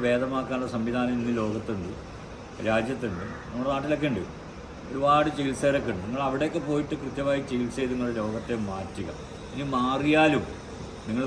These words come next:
കുറച്ച് കാലം കൂടി വിശ്രമിക്കുക. പരിപൂർണമായിട്ട് മാറി എന്ന് നിങ്ങൾക്ക് നല്ല ബോധം വരുന്ന സമയം വരെ നിങ്ങൾ വിശ്രമിക്കണം എന്നാണ്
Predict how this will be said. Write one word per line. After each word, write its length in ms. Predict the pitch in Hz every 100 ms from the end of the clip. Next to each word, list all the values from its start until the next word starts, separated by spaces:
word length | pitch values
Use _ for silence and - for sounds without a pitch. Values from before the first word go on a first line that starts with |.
| -
കുറച്ച് 280 | 113 101 139
കാലം 220 | 127 117 113
കൂടി 180 | 110 113 - - 104
വിശ്രമിക്കുക. 680 | 90 - 123 131 104 95 82 - - - - -
പരിപൂർണമായിട്ട് 760 | 101 110 127 143 151 139 117 120 110
മാറി 240 | 110 117 120
എന്ന് 120 | 113 110
നിങ്ങൾക്ക് 280 | 107 113 117
നല്ല 140 | 107 120 113
ബോധം 340 | 104 110 117 98 - - - - 95
വരുന്ന 280 | 107 117 139 127
സമയം 200 | 117 117
വരെ 100 | 113 110
നിങ്ങൾ 160 | 101 104 - - 101
വിശ്രമിക്കണം 540 | 98 113 110 113 110 101
എന്നാണ് 360 | 95 104 107